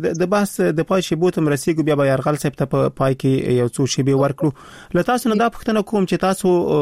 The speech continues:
نړۍ لیدلې ده، په اروپا کې، په ناروې کې سفیره پاتې شوې وای، د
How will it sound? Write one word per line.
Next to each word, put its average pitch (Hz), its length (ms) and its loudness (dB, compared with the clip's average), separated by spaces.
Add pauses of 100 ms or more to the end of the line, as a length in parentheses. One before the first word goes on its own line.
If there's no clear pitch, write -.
(180)
نړۍ 175 240 2 (100)
لیدلې 165 360 0
ده، 143 180 0
په 139 160 2
اروپا 151 320 0
کې، 143 240 -4
په 139 100 0
ناروې 139 360 2
کې 139 160 -2
سفیره 170 400 -2
پاتې 147 260 -2
شوې 156 220 2 (100)
وای، 147 240 0
د 139 100 2